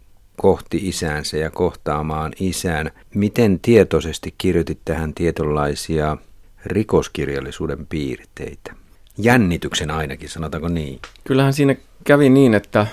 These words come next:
Speaker 2: että koska se asetelma on tietyllä tavalla lu-,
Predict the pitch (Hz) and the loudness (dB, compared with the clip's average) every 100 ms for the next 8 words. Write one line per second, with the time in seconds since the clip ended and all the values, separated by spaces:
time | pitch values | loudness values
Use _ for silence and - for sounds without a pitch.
0 | - - 104 - - 107 - 104 110 120 | -8 -10 -8 -8 -2 -2 -2 -4 -2 0
1 | 139 110 90 87 87 80 82 85 78 80 | 0 2 0 2 0 -2 -4 -2 -2 -2
2 | 85 - 80 78 78 80 80 82 82 82 | -4 -2 -4 -4 -2 -2 -2 -2 -4 -8
3 | - 92 | -10 -10